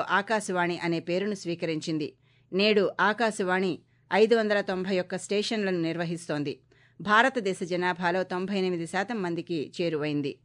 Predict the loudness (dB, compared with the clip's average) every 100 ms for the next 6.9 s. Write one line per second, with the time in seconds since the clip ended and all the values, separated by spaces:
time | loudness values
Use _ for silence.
0 | _ _ _ _ 2 4 8 6 6 2
1 | 2 0 0 0 0 -2 -4 -2 -2 -2
2 | 0 0 2 0 0 0 2 0 0 0
3 | 0 0 -2 -6 -4 -2 -2 -2 -4 -6
4 | -6 -4 -6 _ _ _ _ _ 2 4
5 | 4 0 0 0 0 0 2 2 2 0
6 | 0 0 2 0 -2 -2 -2 -2